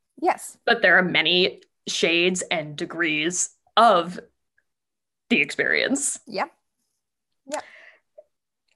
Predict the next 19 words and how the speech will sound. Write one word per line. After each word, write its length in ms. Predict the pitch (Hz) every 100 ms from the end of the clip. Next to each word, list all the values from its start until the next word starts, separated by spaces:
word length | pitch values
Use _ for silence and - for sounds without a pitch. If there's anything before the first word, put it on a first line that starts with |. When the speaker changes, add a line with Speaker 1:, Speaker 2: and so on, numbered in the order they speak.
| _ _ - -
Speaker 2:
Going 220 | 269 320 285
back 200 | 262 254
to 80 |
what 160 | 240 240
you 60 | 220
said 220 | - 240
about 300 | 233 190 185
empathy, 580 | 208 226 233 175 160 151 _ _ _ _ 208
Speaker 1:
Mm-hmm. 160 | 190 185 _ - - _ _ _ _ _ _ _ _ _ _ _ _ _ _ _ _ _ _ -
Speaker 2:
I 100 | 226
often 400 | 269 339 311 254
wonder 560 | 247 247 226 202 185 _ _ -
when 160 | 240
someone 300 | 277 330 311
says 540 | 277 269 254 247 - - _ _ _ _ _ _ _ _ _
that 160 | 233 233
they 120 | 202
have 480 | 214 214 214 190 -
empathy. 520 | 190 180 165 - -